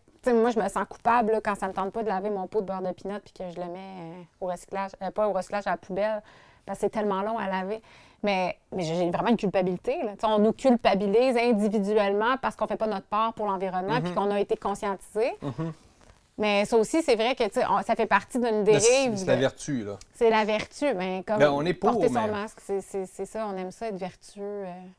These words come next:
Speaker 1: au Québec particulièrement, je trouve. Puis par rapport à l'écologie, ça aussi, t'as, t'en as, t'as fait une chronique là-dessus à Choix il y a pas longtemps. Euh,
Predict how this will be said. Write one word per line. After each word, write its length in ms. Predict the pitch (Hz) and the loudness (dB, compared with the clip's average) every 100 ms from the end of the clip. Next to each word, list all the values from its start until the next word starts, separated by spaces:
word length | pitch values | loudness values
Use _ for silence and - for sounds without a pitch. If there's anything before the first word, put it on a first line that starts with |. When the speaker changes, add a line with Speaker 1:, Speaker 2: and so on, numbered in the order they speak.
| _ | _
Speaker 1:
au 100 | 208 | -6
Québec 480 | 202 190 185 190 - - | -4 -6 -6 -10 -14 -14
particulièrement, 580 | 175 - 202 180 180 180 | -14 -10 -8 -8 -10 -14
je 60 | |
trouve. 300 | - 196 190 185 _ _ _ - - _ _ | -12 -8 -8 -10 _ _ _ -20 -20 _ _
Puis 100 | 208 | 0
par 160 | 208 | 2
rapport 240 | 196 196 240 | 4 4 4
à 80 | 226 | 4
l'écologie, 600 | 214 226 220 196 202 262 | 2 2 2 2 0 -2
ça 140 | 220 | 0
aussi, 160 | 208 254 | 0 -2
t'as, 160 | - | -4
t'en 220 | - 190 | -4 -4
as, 120 | 196 - | -4 -6
t'as 140 | 208 | -8
fait 140 | 208 | -6
une 80 | 220 | -8
chronique 280 | 202 208 247 | -6 -4 -2
là-dessus 240 | 220 196 247 | -4 -2 -6
à 80 | |
Choix 200 | 220 233 240 | -4 -4 -2
il 40 | |
y 40 | |
a 60 | 190 | -4
pas 160 | 185 190 | -6 -6
longtemps. 460 | 185 180 214 220 233 - - _ _ - | -6 -8 -6 -6 -8 -16 -20 _ _ -6
Euh, 380 | 175 170 170 | -4 -2 -4